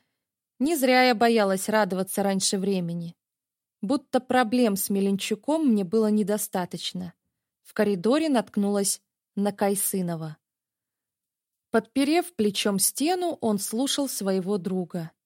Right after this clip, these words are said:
стоящего напротив, и не обращал ни на кого внимания. Парни подходили и протягивали им руки,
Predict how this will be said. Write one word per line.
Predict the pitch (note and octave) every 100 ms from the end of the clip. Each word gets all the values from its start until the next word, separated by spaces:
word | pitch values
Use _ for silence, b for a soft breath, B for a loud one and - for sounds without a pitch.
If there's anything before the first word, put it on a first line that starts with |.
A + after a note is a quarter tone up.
| _ _ -
стоящего | - A3+ A3+ E4 E4+ - C4 C#4 C4+ _ _ _ _ -
напротив, | A#3 C#4+ C#4+ G3+ E3+ - F3+ _ _ _ _ _ -
и | F4+
не | E4+
обращал | B3 G3+ G3 - A3+ C4
ни | B3 G#3
на | F#3+
кого | G3 F#3 G3+
внимания. | G#3+ G#3+ G3 F3+ D#3+ D#3+ D#3+ _ _ _ _ _ _ _
Парни | F4 F#4+ D4
подходили | - G#3 - G#3 F#3 C#4 D4+ A3
и |
протягивали | G3 G3 - B3 G3 G#3 F#3 F3+
им | F3+ F3
руки, | F#3 A#3+ C#4+ - A#3 A3